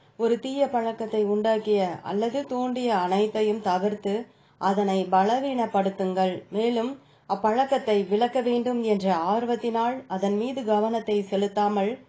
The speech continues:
இருக்க வேண்டும். பின்னர், உங்கள் மனதை ஏதாவது நல்ல பழக்கத்தின் மீது திசை திருப்பி, அது உங்களுடைய நம்பத்தகுந்த பாகமாக ஆகும் வரை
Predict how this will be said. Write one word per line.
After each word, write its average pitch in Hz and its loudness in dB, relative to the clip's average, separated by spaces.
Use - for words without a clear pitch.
இருக்க 214 0
வேண்டும். 190 0
பின்னர், 285 2
உங்கள் 240 0
மனதை 247 2
ஏதாவது 269 2
நல்ல 247 0
பழக்கத்தின் 247 -4
மீது 247 -4
திசை 247 -2
திருப்பி, 226 -6
அது 220 2
உங்களுடைய 302 2
நம்பத்தகுந்த 254 0
பாகமாக 226 2
ஆகும் 226 0
வரை 226 -2